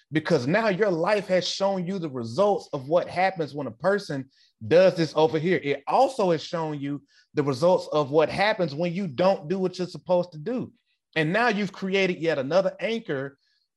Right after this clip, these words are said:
to hold you accountable to the goal that you said that you wanna have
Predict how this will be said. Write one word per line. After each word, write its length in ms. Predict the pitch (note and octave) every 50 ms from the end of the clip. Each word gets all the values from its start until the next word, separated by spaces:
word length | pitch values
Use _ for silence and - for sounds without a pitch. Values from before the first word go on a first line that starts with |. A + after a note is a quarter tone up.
| -
to 80 | - -
hold 440 | A2 - - F#3+ G#3 A#3 A3+ F#3 D#3
you 140 | F#3+ F3+ D#3+
accountable 680 | C#3+ - - - G3 G3+ A3 A3 G3 E3 D3+ D#3 D#3
to 140 | D#3+ - D3+
the 80 | C3+
goal 560 | A#2 A2+ G#2+ E3+ G3 G#3 G#3 G3 F3+ E3+ D#3+
that 220 | - D#3+ C#3+ - -
you 60 | E3+
said 280 | - - D#3 D#3 D3 B2
that 160 | A#2 - -
you 60 | D#3
wanna 220 | C3+ D3 D3 D3
have 360 | C#3 F3 G3+ G#3 F3+ A#2 G2